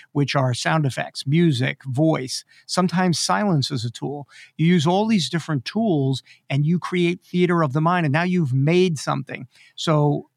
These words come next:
you know, I always loved it when I used to write promos on the different stations in New York City, and I'd be driving in the car and I'd hear the promo that I wrote or that I produced. To me, it was the ability to have something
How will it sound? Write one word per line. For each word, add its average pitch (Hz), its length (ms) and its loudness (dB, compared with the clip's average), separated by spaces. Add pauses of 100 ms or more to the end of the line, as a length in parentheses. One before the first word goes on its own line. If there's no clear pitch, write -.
you 170 100 0
know, 156 140 4
I 143 120 2
always 175 280 2
loved 156 320 0
it 156 80 0
when 143 120 0
I 147 60 2
used 151 220 0
to 156 80 -4
write 139 260 -2
promos 135 640 0 (120)
on 147 100 0
the 139 80 0
different 147 300 -6
stations 151 400 -4
in 147 80 0
New 147 60 2
York 135 200 -2
City, 196 220 -2
and 147 80 0
I'd 139 100 0
be 135 80 0
driving 156 320 0
in 151 60 0
the 143 80 -2
car 175 100 -2
and 170 100 0
I'd 147 80 0
hear 151 160 -2
the 135 120 -4 (180)
promo 170 300 0
that 127 100 -2
I 143 160 2
wrote 156 380 -2 (320)
or 139 100 0
that 135 100 0
I 143 200 2
produced. 151 600 -2 (300)
To - 120 0
me, 190 360 6
it 160 80 2
was 156 220 0
the 151 180 4
ability 160 540 2
to 143 160 -2
have 139 280 0
something 160 560 -2